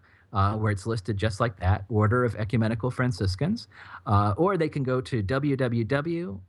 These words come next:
O E F franciscans dot org, and there's some basic information about the community, and, uh, there's some contact links there as well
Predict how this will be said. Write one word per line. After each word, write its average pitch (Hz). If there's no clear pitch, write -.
O 165
E 175
F 135
franciscans 117
dot 95
org, 110
and 117
there's 117
some 127
basic 123
information 113
about 101
the 101
community, 101
and, 92
uh, 95
there's 101
some 104
contact 101
links 95
there 92
as 92
well 98